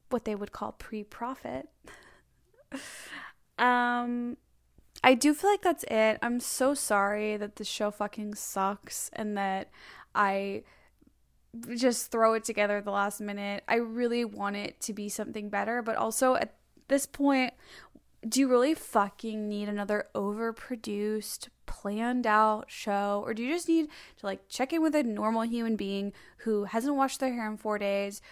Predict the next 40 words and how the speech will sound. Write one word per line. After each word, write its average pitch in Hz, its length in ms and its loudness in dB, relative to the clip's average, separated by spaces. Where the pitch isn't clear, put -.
whose 233 340 -4
shirt 254 220 0
is - 140 -8
covered 233 320 -2
in 220 120 -4
carpet 214 420 -4
hairs? 202 640 -4
What 214 200 -2
are 220 60 -2
carpet 277 320 -4
hairs? 339 480 -6
Don't 220 300 0
buy 214 160 2
your 226 180 -4
rug 202 220 -2
at 202 100 -6
West 196 240 -8
Hel-, - 300 -8
West 214 280 -4
Elm, 262 340 -2
and 214 140 -6
you'll 240 80 -8
never 262 240 -4
have 254 160 -10
to 302 80 -6
know. 294 240 -2
<sighs> - 60 -14
No, 233 120 -2
I 220 80 -2
li-, 220 240 -4
I 220 60 -4
really 214 200 -4
actually - 320 -12
like - 140 -16
West - 180 -16
Elm, - 160 -10
but - 160 -12
my 123 140 -8
carpet - 400 -14
sheds. - 500 -12